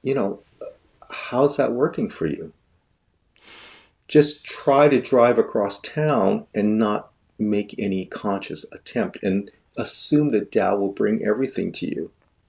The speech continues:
That's not going to happen. And they think that, "Oh, whatever comes into my mind is Wu Wei."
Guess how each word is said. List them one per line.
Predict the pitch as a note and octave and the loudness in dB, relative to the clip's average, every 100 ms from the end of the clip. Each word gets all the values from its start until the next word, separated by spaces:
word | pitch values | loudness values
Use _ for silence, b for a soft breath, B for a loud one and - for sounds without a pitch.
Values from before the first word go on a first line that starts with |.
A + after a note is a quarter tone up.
| _ _ _ _ _ _ | _ _ _ _ _ _
That's | - F#2 - | -8 -8 -8
not | E2+ D2+ | -10 -4
going | F2+ | -4
to | D#2 | -4
happen. | D#2 C#2 D2+ - - _ _ _ _ _ _ _ _ _ _ _ _ _ _ _ _ _ _ _ B B B B _ - | -8 -8 -10 -12 -20 _ _ _ _ _ _ _ _ _ _ _ _ _ _ _ _ _ _ _ B B B B _ 4
And | B2 C#3 C3+ | 6 6 4
they | A#2+ | 0
think | - A#2+ A#2 - | 0 2 2 2
that, | - G2+ - | 2 2 6
"Oh, | A#2+ | 6
whatever | A2 A#2+ B2+ C#3 D3 | 8 8 8 8 6
comes | D3 C#3 B2+ | 4 0 2
into | C3 A#2+ | 2 2
my | A#2+ A2+ | 0 2
mind | A2 A2 G#2+ B2 A2+ | 2 2 2 2 0
is | F2 - | -2 -6
Wu | G2+ F#2+ | -8 -6
Wei." | F#2 G#2 F2 D#2 | 0 2 2 -2